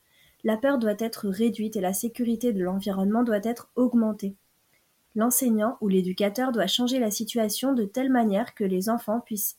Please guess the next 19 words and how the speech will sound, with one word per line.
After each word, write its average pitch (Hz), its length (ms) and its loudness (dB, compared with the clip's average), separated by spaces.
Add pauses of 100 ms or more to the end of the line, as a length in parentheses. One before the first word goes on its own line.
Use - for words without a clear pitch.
expérimenter 240 880 0
de 214 140 0
nouveaux 214 300 0
comportements. 214 560 -4 (520)
Je - 100 -16
trouve 240 180 -6
ça 262 280 -2 (120)
hyper 285 380 4
important 226 460 0
de 226 100 0
travailler 214 500 0
sur 240 200 -4
cette 208 220 -4
peur 254 180 0
de 220 100 2
l'échec 214 400 -2
et 226 60 0
du 196 160 -2
jugement, 202 360 -2